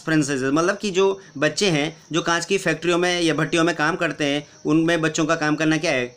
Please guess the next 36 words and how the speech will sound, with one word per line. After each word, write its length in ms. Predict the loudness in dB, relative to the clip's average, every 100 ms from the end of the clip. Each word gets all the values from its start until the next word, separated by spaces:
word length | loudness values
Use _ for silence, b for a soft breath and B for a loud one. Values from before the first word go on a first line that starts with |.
| -4
गैर 160 | -2
कानूनी 380 | 0 0 2 2
है। 60 | 4
ये 80 | 2
कम 200 | 2 2
लोग 160 | 2
जानते 260 | 2 -2 0
हैं, 180 | -4 -6 B B -8
ये 80 |
कोई 200 | 0 2
नहीं 120 | 4 4
जानता 260 | 2 0
है। 160 | -2 -4
With 220 | -2 0
his 160 | 2 0 -6 b b b b
high 180 | -2 0
temperature, 360 | 0 0 0 0
जिस, 300 | -2 -4 -4
जिन 220 | -2 0
भट्टियों 220 | 0 0 0
का 60 |
क्या 160 | 0 -2
टेम्परेचर 400 | 0 0 0 0
बहुत 180 | 0 0
ज़्यादा 200 | 0 0
होता 280 | 0 0
है, 100 | 0
उनमें 220 | 2 0 0
बच्चों 260 | -2 -2
का 100 | -2
काम 120 | -4
करना 240 | -4 -6 -6
क्या 140 | -4
है, 60 | -4
बहुत 160 | -2
ज़्यादा 240 | -2 -2